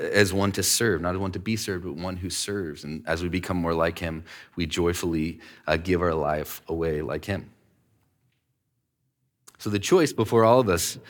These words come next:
is whether or not we will use our freedom and the new life in the Spirit that we have by grace through faith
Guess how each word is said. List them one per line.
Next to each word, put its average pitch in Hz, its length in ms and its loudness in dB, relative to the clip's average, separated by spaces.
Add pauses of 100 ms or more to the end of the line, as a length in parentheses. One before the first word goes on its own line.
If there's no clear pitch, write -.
(340)
is 101 240 0
whether 139 320 8
or 131 40 6
not 117 180 6
we 113 100 6
will 101 160 6
use 147 500 4
our 143 200 4
freedom 104 600 4 (600)
and 98 120 0
the 95 60 2
new 127 400 6
life 135 480 4
in 113 160 4
the 120 80 4
Spirit 117 560 6
that 98 160 6
we 98 140 4
have 98 360 6
by 110 200 8
grace 120 380 4
through 120 160 2
faith 101 460 2